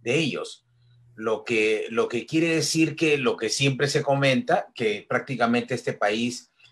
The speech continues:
es informal en un setenta y cinco, setenta, setenta y cinco por ciento. Y eso lo dice lo que estoy comentando con respecto a este balance de la seguridad social. También es importante tener otro dato,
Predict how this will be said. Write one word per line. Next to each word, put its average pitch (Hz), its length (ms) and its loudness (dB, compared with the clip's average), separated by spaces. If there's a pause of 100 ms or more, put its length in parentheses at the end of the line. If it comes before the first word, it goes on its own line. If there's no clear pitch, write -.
(140)
es 120 200 -4
informal 117 540 2
en 113 100 2
un 120 100 2
setenta 110 400 -2
y 98 80 -8
cinco, 120 640 0
setenta, 120 480 -2
setenta 107 400 -6
y 92 60 -8
cinco 120 320 -4
por 95 160 -8
ciento. - 400 -6 (300)
Y 117 140 0
eso 139 200 0
lo 139 140 2
dice 117 420 -2 (220)
lo 107 160 -6
que 104 100 -4
estoy 113 240 -2
comentando 113 640 0
con 113 160 -4
respecto 117 800 -2
a 98 160 0
este 113 400 -2
balance 113 840 0 (420)
de 107 120 -8
la 101 100 0
seguridad 104 380 0
social. 117 500 -2 (500)
También 196 380 2
es 175 80 0
importante 147 640 -2
tener 127 260 0
otro 139 280 -2
dato, 180 420 -2